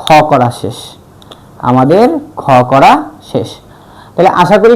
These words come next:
খটা তুলে নাও একটু সবাই, স্ক্রিনশট দিয়ে নাও, খ আমরা করে ফেললাম। এবং বারবার ব-, বলতেছি যে এই জাবেদা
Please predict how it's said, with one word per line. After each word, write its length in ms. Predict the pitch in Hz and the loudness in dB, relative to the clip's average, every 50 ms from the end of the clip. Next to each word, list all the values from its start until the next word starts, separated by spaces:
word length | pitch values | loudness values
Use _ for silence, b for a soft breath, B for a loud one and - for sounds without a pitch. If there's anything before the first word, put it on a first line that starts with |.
| 233 - | 2 0
খটা 200 | 214 185 180 202 196 - | 0 2 2 2 2 2
তুলে 160 | 202 196 196 196 | 2 2 4 4
নাও 80 | 214 214 | 2 0
একটু 140 | 196 - 214 - - | 0 0 -2 -2 0
সবাই, 200 | 202 180 214 240 285 277 - - - - | 2 2 4 2 0 -2 -8 -16 -20 -10
স্ক্রিনশট 420 | - - 180 175 170 170 185 165 160 160 | -2 0 0 0 2 2 0 0 2 2
দিয়ে 120 | 175 170 170 | 2 4 4
নাও, 100 | 185 247 302 B B B B B B B B - | 2 0 0 B B B B B B B B -2
খ 20 | - 165 156 | 2 2 4
আমরা 140 | 156 160 165 160 - | 4 4 2 4 4
করে 120 | 180 175 160 175 | 2 2 4 2
ফেললাম। 280 | 170 156 165 185 226 247 - B B B B B B B B 139 | 2 4 4 2 2 0 -4 B B B B B B B B 2
এবং 140 | 147 156 160 160 156 - - 156 127 135 | 4 4 2 2 -2 -2 -4 -2 2 2
বারবার 320 | 131 147 170 196 247 254 240 | 4 4 4 4 4 4 4
ব-, 140 | 220 226 190 175 180 | 4 2 2 4 2
বলতেছি 320 | 180 185 190 165 - - 139 135 | 2 2 2 -2 -2 -2 0 2
যে 60 | 156 147 165 | 4 4 4
এই 80 | 190 202 180 143 147 | 4 4 2 2 2
জাবেদা 340 | - 156 170 214 208 240 | 0 2 2 4 2 2